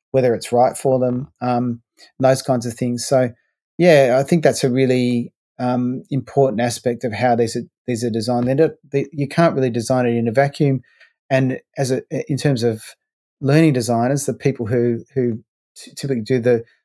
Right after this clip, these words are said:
the hard work of putting the experience together, they're actually almost like mediating between academic voices and industry voices, and then the student,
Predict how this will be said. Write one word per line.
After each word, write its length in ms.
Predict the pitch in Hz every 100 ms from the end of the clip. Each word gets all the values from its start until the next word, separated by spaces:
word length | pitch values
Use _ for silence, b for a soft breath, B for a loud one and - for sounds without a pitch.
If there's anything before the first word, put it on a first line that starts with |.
| _ -
the 60 |
hard 260 | 110 139 131
work 240 | 127 117
of 180 | 123 101
putting 400 | - 139 123 123
the 120 | 117
experience 600 | 120 - - 139 143 127 -
together, 540 | 127 120 117 123 139 _ _ _ _ -
they're 180 | 160 165
actually 640 | 139 - 139 135 123 120 _ _ _ _
almost 320 | 151 156 -
like 120 | 135
mediating 720 | 135 135 147 139 131 131 131
between 480 | 120 - 135 127 123
academic 540 | 120 120 120 151 160 139
voices 640 | 143 139 139 139 131 113
and 80 | 135
industry 440 | 143 139 - 131
voices, 640 | 120 127 120 - 123 120 b b b _ -
and 180 | 131 131
then 140 | 123
the 80 | 117
student, 580 | - - 156 143 131